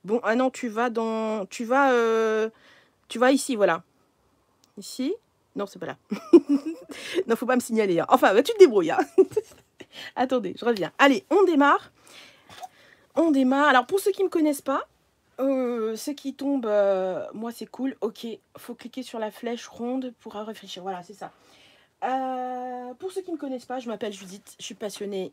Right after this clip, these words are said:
de loisirs créatifs. Je crée des bijoux, des accessoires que je vends sur ma boutique. Et, euh, je crée aussi des tutos que je vends aussi sur une autre boutique. Du coup, je vends pas tout. Je vends les bijoux et les accessoires sur une boutique. Et tout ce qui est téléchargeable,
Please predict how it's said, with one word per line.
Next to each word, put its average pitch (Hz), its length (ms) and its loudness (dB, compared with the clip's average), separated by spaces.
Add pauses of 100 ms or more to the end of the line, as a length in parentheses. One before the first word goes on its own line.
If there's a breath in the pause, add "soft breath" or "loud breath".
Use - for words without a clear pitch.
(100)
de 180 140 -10
loisirs 185 300 -8
créatifs. - 720 -12 (480 loud breath)
Je 233 560 -6
crée 262 320 -4
des 233 100 -10
bijoux, 208 320 -12
des 208 220 -6
accessoires 202 640 -6
que 202 140 -10
je 180 120 -10
vends 185 200 -8
sur 190 180 -12
ma 175 140 -10
boutique. 190 720 -18 (840 loud breath)
Et, 233 300 -6 (100)
euh, 185 640 -4
je 190 140 -8
crée 226 300 -8
aussi 208 240 -10
des 196 120 -8
tutos - 360 -12
que 196 120 -12
je 175 140 -12
vends 180 160 -8
aussi 185 300 -14
sur 165 220 -14
une 190 120 -6
autre 190 120 -12
boutique. 190 360 -18
Du 165 140 -18
coup, 196 120 -16
je 180 80 -16
vends 160 120 -12
pas 220 160 -6
tout. 214 340 -12 (360 loud breath)
Je - 120 -20
vends 220 140 0
les 240 100 -4
bijoux 233 460 -6
et 247 60 0
les 202 120 -4
accessoires 196 420 -4
sur 180 200 -12
une 214 100 -6
boutique. 196 540 -16
Et 190 80 -8
tout - 180 -16
ce - 220 -18
qui - 100 -16
est 214 100 -12
téléchargeable, 190 760 -10